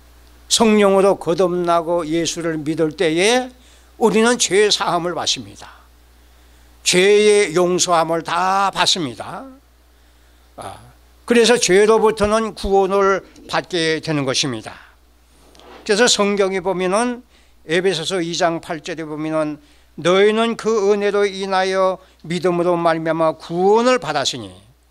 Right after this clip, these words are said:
믿음으로 말미암아, 그 믿을 때에 구원을 받았다고 말씀을 하고 있습니다. 예수 믿는 순간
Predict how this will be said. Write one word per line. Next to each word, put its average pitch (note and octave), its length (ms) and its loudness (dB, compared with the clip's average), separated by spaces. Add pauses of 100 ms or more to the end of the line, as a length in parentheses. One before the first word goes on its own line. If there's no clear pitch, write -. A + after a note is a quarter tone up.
(200)
믿음으로 G#3+ 560 -4
말미암아, F#3 420 -4
그 D#3 120 -8
믿을 A3+ 360 -2
때에 B3 460 0 (280)
구원을 B3 480 0
받았다고 G3 800 -2
말씀을 D3+ 480 -6
하고 C3+ 220 -8
있습니다. G#2 440 -12 (3500)
예수 G#3+ 380 4
믿는 G#3 420 4
순간 F#3+ 640 0